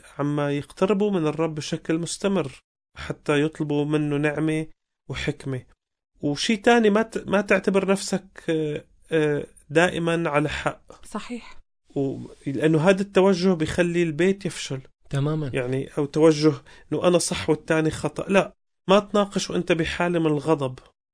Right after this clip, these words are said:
Speaker 1: وقت بدك تناقش، شو هدفك من النقاش؟ اثبت، آه، كلمتي ولا هدفي مصلحة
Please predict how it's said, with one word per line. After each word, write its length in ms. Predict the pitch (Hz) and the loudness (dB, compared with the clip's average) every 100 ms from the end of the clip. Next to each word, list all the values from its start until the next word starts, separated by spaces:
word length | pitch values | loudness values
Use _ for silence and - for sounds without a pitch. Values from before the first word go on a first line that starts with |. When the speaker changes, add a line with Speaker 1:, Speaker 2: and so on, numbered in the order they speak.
| - | -2
Speaker 1:
وقت 220 | 160 170 | -2 -2
بدك 280 | 165 180 - | -2 -2 0
تناقش، 420 | 208 208 196 - | 0 0 -4 -2
شو 80 | 190 | -2
هدفك 460 | 165 147 - - | -2 -4 -10 -8
من 120 | 143 | -6
النقاش؟ 640 | 143 160 160 139 127 - - _ _ _ _ 151 | -4 -4 -6 -8 -12 -16 -20 _ _ _ _ -6
اثبت، 520 | - 156 156 _ 160 | -4 -2 -4 _ -2
آه، 600 | 143 139 135 131 127 123 _ - | 0 0 -2 -2 -4 -6 _ -4
كلمتي 520 | 185 202 196 220 220 | 0 2 0 -2 -4
ولا 500 | 208 147 143 143 139 - _ _ | -4 -4 -2 -2 -4 -8 _ _
هدفي 320 | 160 156 - 156 | -2 0 -2 -2
مصلحة 460 | 151 - 143 - | -2 -4 -8 -8